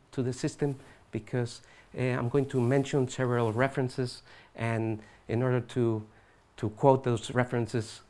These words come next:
it's good that I add a parameter, okay? This parameter is in the power of the Laplacian. I'm going to add an alpha.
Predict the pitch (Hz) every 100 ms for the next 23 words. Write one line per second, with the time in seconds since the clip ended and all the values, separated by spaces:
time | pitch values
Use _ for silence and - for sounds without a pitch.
0 | - 117 - 131 113 120 110 113 113 113
1 | 117 110 95 85 82 - - 117 147 156
2 | - - - - - 165 180 175 165 160
3 | 151 143 135 - 131 123 120 117 165 165
4 | 147 131 120 113 110 - 156 - 156 -
5 | - - 110 117 113 117 123 127 120 107
6 | 101 -